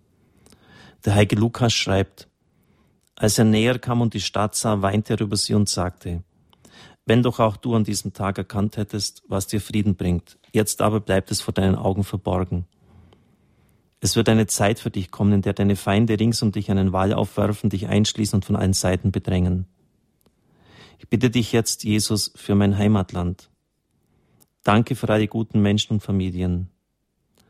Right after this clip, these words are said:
Sei gesegnet in all jenen, die versuchen, deinem Wort zuzuhören und danach zu leben. In jenen, die dich erkannt und angenommen haben. Sei gesegnet in den Bischöfen, den Priestern und Ordensleuten meines Landes.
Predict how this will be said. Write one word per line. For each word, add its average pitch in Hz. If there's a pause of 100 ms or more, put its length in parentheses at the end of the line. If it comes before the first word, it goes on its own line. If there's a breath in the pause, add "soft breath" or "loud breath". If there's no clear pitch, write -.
(340 soft breath)
Sei 104
gesegnet 113
in 110
all 101
jenen, 110
die 107
versuchen, 110
deinem 98
Wort 101
zuzuhören 113
und 107
danach 95
zu -
leben. 92 (1160 soft breath)
In 107
jenen, 107
die 107
dich 95
erkannt 104
und 110
angenommen 95
haben. 90 (1600 soft breath)
Sei 107
gesegnet 113
in 107
den 101
Bischöfen, 110
den 101
Priestern 110
und 95
Ordensleuten 101
meines 92
Landes. 92